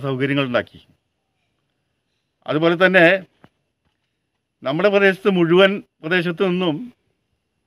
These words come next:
പഞ്ചായത്തിൽ നിന്നും മുഴുവനും കുട്ടികളെത്തുന്നതിനുള്ള സംവിധാനം ഉണ്ടാക്കി. മുപ്പതിലേറെ കുട്ടികളിപ്പോൾ നമ്മുടെ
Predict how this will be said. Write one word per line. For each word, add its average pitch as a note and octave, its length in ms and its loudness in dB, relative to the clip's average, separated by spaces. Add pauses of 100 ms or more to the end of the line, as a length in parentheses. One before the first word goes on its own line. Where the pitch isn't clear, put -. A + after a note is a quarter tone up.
(1120)
പഞ്ചായത്തിൽ E3 580 4
നിന്നും F#3+ 280 0
മുഴുവനും D#3+ 360 4 (1000)
കുട്ടികളെത്തുന്നതിനുള്ള F3 920 0
സംവിധാനം D#3 380 6
ഉണ്ടാക്കി. G2+ 360 -8 (1700)
മുപ്പതിലേറെ E3 580 2
കുട്ടികളിപ്പോൾ D#3+ 560 0 (1700)
നമ്മുടെ D#3 240 2